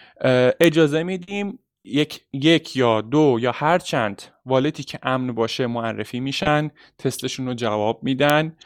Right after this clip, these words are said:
بعد از اینکه این اتفاق افتاد، ما،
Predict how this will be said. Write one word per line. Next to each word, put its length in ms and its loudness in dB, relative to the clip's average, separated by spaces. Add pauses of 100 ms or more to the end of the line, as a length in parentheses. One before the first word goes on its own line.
(300)
بعد 200 2
از 160 2
اینکه 220 -6
این 180 -6
اتفاق 640 -4
افتاد، 800 2 (320)
ما، 520 6